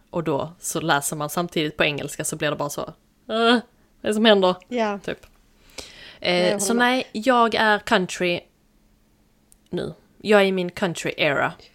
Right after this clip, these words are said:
Speaker 2: Du är din country era, jag älskar det. Jag ser fram emot vad detta innebär rent fysiskt nästa gång vi ses. Har du skaffat cowboy boots? Är där en cowboyhatt? Vem vet?
Speaker 1: Jag,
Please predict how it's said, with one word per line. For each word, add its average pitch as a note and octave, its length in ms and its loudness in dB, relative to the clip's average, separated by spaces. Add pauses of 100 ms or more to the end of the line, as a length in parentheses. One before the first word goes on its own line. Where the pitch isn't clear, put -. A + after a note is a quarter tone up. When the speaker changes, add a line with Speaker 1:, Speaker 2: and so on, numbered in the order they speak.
(520)
Speaker 2:
Du C4 240 -4
är C#4 120 2
din B3 200 -2
country A3 400 -6
era, G3 400 -4
jag G#3+ 240 -2
älskar G3+ 480 -6
det. F3+ 320 -4
Jag G#3 120 -4
ser A3+ 80 -8
fram A3 300 -4
emot G#3 280 -2
vad G#3 100 -4
detta A3 200 -4
innebär F#3+ 520 -4
rent G3 540 -4
fysiskt - 840 -8
nästa G#3+ 300 10
gång G#3 260 0
vi G3+ 80 0
ses. G3 560 -2
Har A3+ 100 2
du G#3+ 80 0
skaffat A3+ 480 0
cowboy F#3+ 540 0
boots? G3 300 -2
Är F#3+ 200 0
där F3+ 140 -2
en F3+ 120 -6
cowboyhatt? F3 800 -8
Vem B3+ 200 -2
vet? F3+ 420 -8 (220)
Speaker 1:
Jag, G3 680 4